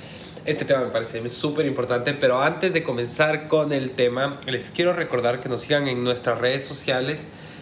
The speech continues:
El proyecto está como familia punto consciente, eh, Diana está como Diana F guion bajo Viteri y yo estoy como Ricardo Gijón E. También tenemos nuestro canal en YouTube,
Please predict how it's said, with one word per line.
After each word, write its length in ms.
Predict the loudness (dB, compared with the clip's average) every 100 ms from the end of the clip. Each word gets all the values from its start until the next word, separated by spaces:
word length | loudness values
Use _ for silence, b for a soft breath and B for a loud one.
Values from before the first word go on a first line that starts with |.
| B B -2
El 320 | 0 0 -2 2
proyecto 360 | 2 2 0
está 240 | 0 0 2
como 200 | 0 2
familia 640 | 0 2 2 4 2 0
punto 320 | -2 0 0
consciente, 640 | 0 0 0 0 0 -2 -2 B B B B 0
eh, 260 | 2 4 4
Diana 420 | 4 4 4 2
está 340 | 0 0 0
como 180 | 2 0
Diana 400 | 2 2 2 0
F 300 | 0 0 0
guion 320 | 0 0 0
bajo 240 | 2 2 2
Viteri 540 | 0 0 0 0 -4 -4
y 120 | -4
yo 140 | 2 2
estoy 300 | 2 2 4
como 180 | 2 2
Ricardo 600 | 0 2 4 4 2 -2 B B B B
Gijón 420 | -6 -2 2 2 2 -2
E. 260 | 0 0 -4 -16 B B -2
También 240 | 2 4 4
tenemos 280 | 2 0
nuestro 320 | 0 0 0 0
canal 520 | 2 2 2 0 -4 0
en 240 | 2 2
YouTube, 500 | 2 2 4 4 2